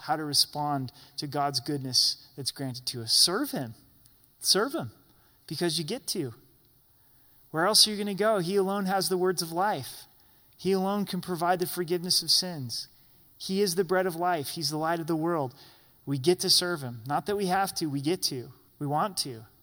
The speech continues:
We go, "Wow, you cleanse my conscience from sin. I wanna serve you." And then to eagerly wait for his return. Eagerly wait for his return. I hope tonight that you're just stoked about Jesus.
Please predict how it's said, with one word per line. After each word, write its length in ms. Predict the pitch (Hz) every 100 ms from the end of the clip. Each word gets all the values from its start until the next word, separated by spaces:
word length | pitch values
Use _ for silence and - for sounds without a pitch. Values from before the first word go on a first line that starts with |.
| -
We 60 | 143
go, 120 | 147
"Wow, 380 | 160 202 156 135 - -
you 100 | 160
cleanse 340 | 147 185 202 190
my 140 | 185
conscience 460 | - 190 180 180 -
from 220 | 170 151
sin. 380 | - 185 165 139 - _ _ _ -
I 100 | 151
wanna 220 | 202 147
serve 400 | 131 - 165 160
you." 300 | 135 127 123 - _ _ -
And 140 | 160
then 140 | 165 160
to 160 | 175 -
eagerly 520 | 180 175 185 185 180
wait 360 | 151 143 143
for 140 | - 135
his 240 | 135 123
return. 480 | 123 120 123 110 110 - - _ _ -
Eagerly 560 | 147 147 160 147 143
wait 320 | 131 131 123 -
for 140 | 127
his 200 | 123 117
return. 440 | 117 - 120 113 - - - - - -
I 80 | 147
hope 240 | 180 240
tonight 480 | - 233 196 190 175 - - - - -
that 120 | 147
you're 120 | 156
just 260 | 143 170 -
stoked 380 | - 190 196 175
about 220 | 156 151
Jesus. 640 | 139 139 131 117 - -